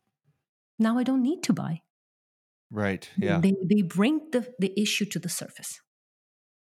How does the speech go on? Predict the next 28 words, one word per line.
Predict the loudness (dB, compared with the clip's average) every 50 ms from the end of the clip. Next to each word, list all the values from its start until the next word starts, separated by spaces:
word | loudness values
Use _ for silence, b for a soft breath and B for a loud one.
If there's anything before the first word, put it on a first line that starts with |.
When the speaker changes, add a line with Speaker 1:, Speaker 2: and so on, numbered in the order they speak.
| _ _ _ -4
Speaker 1:
It | -4 -2 0
can | 2 2 2
be | 2 0
done | 0 0 0 0 0 0
by | -2 -4 -4 -2
a | -2
lot | -2 0 0 0 -2 -2 -4
of | -6 -6
modalities. | -6 -6 -6 -6 -6 -6 -6 -8 -8 -10 -12 -12 -12 _ _ _ _ B B B B B B B
The | -2 -2
same | 2 2 2 2 2 2
with | 0 0 0
the | -2 -4
body, | -4 -4 -4 -2 0 0 0 0 0 0 -2 -2 -4 -6 -4 -4
um, | -2 -2 -2 -2 -4 -4 -4 -2
modalities | -2 0 0 0 -2 -2 -2 -2 -4 -4 -4 -6 -6 -6
like | -4 -4 -4 -6 -8 -12 -16 -12 -6 -4
massage | -4 -2 0 -2 -2 -2 -2 -4 -6 -6
therapy, | -6 -6 -6 -6 -8 -10 -10 -10 -8 -4
like, | -4 -4 -4 -4 -8 -12 B B B B B B B B -6
um, | -4 -2 -2 -2 -2 -2 -2 -2 -2 -2 -2 -2 -4 -4 -6 -8 -10 -14 _ _ _ _ _ _ _ _ _ _ -6
acupuncture, | -4 -4 -4 -2 -4 -6 -6 -6 -10 -10 -10 -12 -12 -10 -10 -10 -10 -12 -14 -16 -16 -18 _ _ -12
like | -12 -12 -12 -14 -18 -18 -20 -20 _ _ _ _ -16 -16 -16 -16 -20 _ _ _ _ _ _ _ -20 -16 -14
ch-, | -14 -14 -12 -14 -8 -2
chiropractor. | 0 0 0 0 -2 -4 -6 -8 -8 -10 -12 -12 -14 -14 -14 -20 B B B B B B B
They | -2 -2 0 0
are | 0 0 0
releasing | 0 0 0 0 0 2 2 2 2 0 0 -2 -2 -4 -8